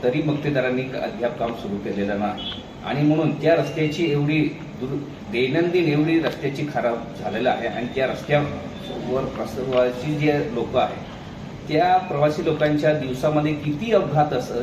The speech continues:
होत असेल आणि किती लोकांचा जीव जात असेल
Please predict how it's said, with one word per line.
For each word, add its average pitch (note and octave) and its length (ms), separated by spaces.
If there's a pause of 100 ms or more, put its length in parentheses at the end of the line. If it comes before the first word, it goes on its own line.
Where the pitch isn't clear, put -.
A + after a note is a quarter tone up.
(180)
होत B2 180
असेल A#2 300 (400)
आणि D3 160
किती G3+ 300
लोकांचा F3 680 (640)
जीव D#3+ 160 (440)
जात - 220
असेल B2+ 280